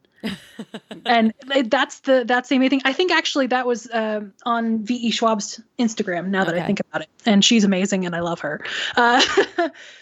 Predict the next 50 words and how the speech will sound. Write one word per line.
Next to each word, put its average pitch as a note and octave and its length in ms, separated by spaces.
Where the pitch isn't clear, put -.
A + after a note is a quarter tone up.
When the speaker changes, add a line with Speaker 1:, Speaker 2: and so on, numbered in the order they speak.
Speaker 2:
but C#4 240
that's D4 340
th-, A3 120
the C4+ 80
fact C4 420
that G#3 460
you A#3+ 120
can A#3 200
be A3 160
looking A3 460
at G3 120
something G#3 340
on G3+ 120
a - 20
piece - 300
of G#3 100
paper G3+ 320
and G3 140
it F#3+ 100
can G#3 200
transport G#3+ 720
you G3+ 120
to F#3+ 140
a F#3+ 60
place G3+ 380
that F#3 100
you've G3 240
never F#3 280
been. F3 540
Speaker 1:
Right. D#3+ 280
Speaker 2:
That's G#3+ 220
an A#3 80
experience B3 580
you A#3+ 80
can't A3 280
have A#3 260
with G3 160
anything G3+ 380
else. - 480
Speaker 1:
And G#3 220
you G#3 180
get F#3+ 200
to E3+ 100
choose F3+ 500
what D#3+ 140
that D3 180
looks - 220
like - 220
to - 120
you. - 320